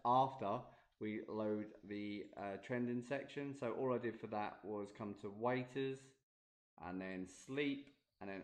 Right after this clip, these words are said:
I just put five thousand 'cause it's in mil-, milliseconds. Okay, 'cause I noticed sometimes the bot was trying to scrape before all the U R Ls were loaded. Then we've got all the same thing that we've got,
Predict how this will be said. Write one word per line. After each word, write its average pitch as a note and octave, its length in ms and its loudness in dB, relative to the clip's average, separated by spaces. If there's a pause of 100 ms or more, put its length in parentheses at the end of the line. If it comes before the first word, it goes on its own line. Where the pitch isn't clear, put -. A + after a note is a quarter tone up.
(120)
I F#2 60 -4
just - 180 -12
put - 200 -8
five G#2+ 300 0
thousand A2+ 500 0
'cause A2+ 140 -6
it's G2 140 -6
in G#2 200 2
mil-, C3 220 2 (100)
milliseconds. B2+ 800 -2 (600)
Okay, A#2 200 2
'cause A#2 160 -4
I B2 60 6
noticed A#2+ 340 4
sometimes A2+ 540 0 (120)
the G#2+ 100 -2
bot G2+ 420 0
was G2+ 260 -6
trying G2+ 320 -2
to F#2 60 -12
scrape - 400 -2
before G2 480 -4
all G2+ 240 -4
the G2 260 -8 (600)
U G2+ 100 -2
R G2+ 180 2
Ls A#2+ 260 2
were A#2+ 80 -2
loaded. A#2 440 0 (480)
Then D3 240 4
we've C#3 140 4
got C3 260 4
all D3+ 280 4
the C3+ 100 2
same C3 280 2
thing B2 200 0
that A2 120 -2
we've A2 160 -4
got, A#2 120 -2